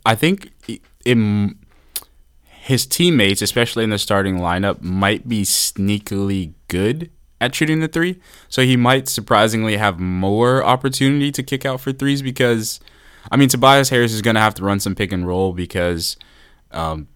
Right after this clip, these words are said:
they don't have anyone else to do it besides him and Josh Richardson and Ben Simmons. Um, but Tobias Harris is a good three-point shooter. Josh Richardson is a good three-point shooter, especially off the catch. Al Horford is a solid three-point shooter.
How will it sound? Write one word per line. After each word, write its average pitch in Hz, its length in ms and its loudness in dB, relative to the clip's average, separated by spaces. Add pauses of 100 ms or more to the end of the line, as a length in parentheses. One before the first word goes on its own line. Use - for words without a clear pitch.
(140)
they 73 100 -10
don't 78 140 -8
have 90 120 -4
anyone 101 280 2
else 147 140 2
to 117 60 -2
do 95 120 -2
it 87 60 -2
besides 90 360 -2
him 90 220 -2
and 87 100 -4
Josh 85 260 -2
Richardson 85 380 -6
and 82 100 -4
Ben 85 160 -2
Simmons. 104 460 0 (300)
Um, 92 580 4 (260)
but 98 540 2 (320)
Tobias 95 320 -2
Harris 127 240 4
is 120 120 0
a 117 40 -2
good 113 160 0
three-point 113 380 0
shooter. 110 340 -2
Josh 92 320 -2
Richardson 127 340 -2
is 107 120 -2
a 104 60 -4
good 101 180 -2
three-point 101 340 -4
shooter, 101 220 -4
especially 107 480 0
off 92 160 0
the 92 80 -6
catch. 131 440 -2 (360)
Al 90 220 0
Horford 117 360 2
is 110 80 -4
a - 20 -2
solid 110 280 0
three-point 104 360 -4
shooter. 104 440 -4